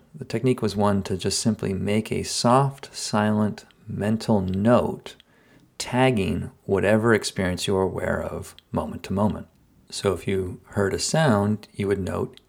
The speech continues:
hearing. If you felt a pressure in your body, you would note pressure. If you felt an itch, you would note itching. If you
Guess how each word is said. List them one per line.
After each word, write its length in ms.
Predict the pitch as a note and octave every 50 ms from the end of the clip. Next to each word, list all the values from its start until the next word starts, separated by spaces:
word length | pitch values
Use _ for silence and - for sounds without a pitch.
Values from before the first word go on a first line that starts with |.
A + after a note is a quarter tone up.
| _ _
hearing. 540 | _ - - - D3 A2+ E2+ F2+ F2+ - - - - _ _ _ _ _ _ _ _ _ _ _ _ _ _ _
If 140 | - G#2 -
you 100 | G#2 F#2
felt 540 | - - G2+ F#2+ F#2 F#2 F#2+ - - - - _ _ _ _ -
a 120 | - F#2
pressure 420 | E2+ - - - G#2+ F#2+ - - G#2+
in 80 | F#2
your 100 | F#2 -
body, 320 | F2 F#2+ F#2 G2+ G#2 A#2 B2
you 280 | B2 A#2 A2 G2 F2
would 100 | F2 F#2
note 300 | F#2 F#2 G#2+ D#3+ - _ -
pressure. 440 | - D2+ - - - - - - - _ _ - - - - - - - _ _ _ _ _
If 120 | - E2+ F2+
you 100 | F2 E2
felt 300 | - - E2+ E2+ - -
an 120 | F2+ - -
itch, 460 | - A2+ - - - - - - - _ _ _ _ _ -
you 100 | G#2+ G#2+
would 140 | A2 G#2
note 340 | G2+ F2 F2+ G2 - - - _ _
itching. 460 | - C#3+ C#3 - - F#2 F2+ - - - _ _ _ _ _ _ _ _ _ _ -
If 320 | - G2+ F#2+ F#2 - -
you 520 | G2 F#2+ F#2+ F#2+ F#2 F#2 F#2 F2+ F2 F2+